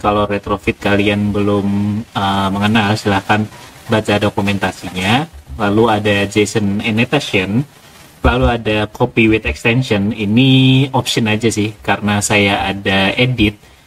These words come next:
jadi bakalan pakai copy with.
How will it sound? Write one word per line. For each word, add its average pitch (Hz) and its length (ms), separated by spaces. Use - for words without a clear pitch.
jadi 110 600
bakalan 98 960
pakai 101 480
copy 95 560
with. 107 400